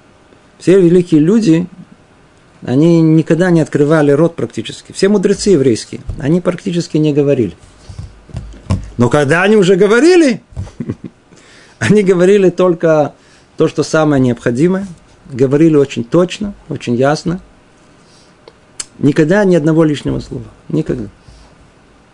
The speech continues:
Мудрец всегда он молчит, он не, никогда не будет, не будет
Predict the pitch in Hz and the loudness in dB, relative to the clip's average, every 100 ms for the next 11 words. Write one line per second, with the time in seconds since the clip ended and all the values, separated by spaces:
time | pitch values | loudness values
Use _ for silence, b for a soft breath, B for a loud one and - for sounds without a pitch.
0 | - 165 170 214 - 170 165 175 165 165 | -4 -2 2 0 0 -2 0 2 2 0
1 | - 131 - - 113 131 139 135 127 123 | -2 -6 -6 -6 -4 -4 -4 -6 -6 -10
2 | 123 117 - 120 147 175 156 131 135 127 | -12 -12 -8 -6 -2 0 0 0 -2 -4
3 | - - - _ B B B B B B | -12 -20 -20 _ B B B B B B
4 | B - 127 156 135 | B -4 0 0 0